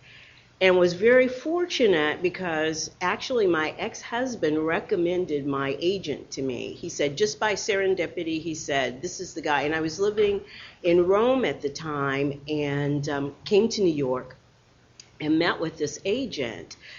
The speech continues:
And I remember we were sitting in this room, uh, his office, and, you know, I started telling him the idea for my last book, my first book, which is about my father, essentially.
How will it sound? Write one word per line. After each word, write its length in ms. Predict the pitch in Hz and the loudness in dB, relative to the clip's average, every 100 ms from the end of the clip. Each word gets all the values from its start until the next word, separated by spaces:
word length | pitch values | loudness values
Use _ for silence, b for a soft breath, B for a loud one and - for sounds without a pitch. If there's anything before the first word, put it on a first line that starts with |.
| b | b
And 100 | 175 | 0
I 60 | 175 | 2
remember 420 | 175 208 254 269 | 4 4 2 2
we 140 | 208 196 | 4 4
were 140 | 185 | 2
sitting 500 | 180 - 269 285 254 | 0 -4 -2 -2 0
in 160 | 202 185 | 2 0
this 260 | 175 - | -2 -6
room, 680 | 185 220 220 151 143 147 143 - | -4 0 0 2 0 -2 -4 -10
uh, 340 | 151 147 143 | -8 -8 -8
his 280 | 135 208 196 | -4 -2 0
office, 760 | 151 131 135 175 190 - - - - | 0 -4 -4 -8 -8 -12 -16 -14 -8
and, 380 | 147 139 143 | -6 -4 -6
you 120 | 147 139 | -4 -4
know, 200 | 127 131 - b b b b b | -6 -10 -16 b b b b b
I 80 | 160 | -4
started 420 | - 185 170 156 | 0 2 2 -2
telling 400 | - 196 214 208 | -4 -2 0 2
him 140 | 180 | 0
the 160 | 165 156 | 0 0
idea 360 | 151 151 165 | -2 -2 -2
for 220 | 160 - 156 | -4 -4 -2
my 220 | 151 147 | 0 0
last 420 | 139 139 143 - | 0 -2 -4 -6
book, 180 | 139 135 | -8 -6
my 140 | 131 | -8
first 420 | 131 143 143 - | -8 -8 -6 -6
book, 500 | - 143 117 101 - - b b b b - | -6 -6 -6 -10 -18 -20 b b b b -10
which 360 | 151 156 147 151 | -2 0 0 -4
is 160 | 135 | -4
about 300 | 143 139 127 | -4 -2 -2
my 140 | 127 131 | -4 -6
father, 760 | - 139 139 135 113 101 76 - | -6 -4 -4 -4 -6 -12 -12 -12
essentially. 840 | 127 135 - 143 139 - 110 110 - | -10 -10 -6 -6 -6 -6 -8 -8 -8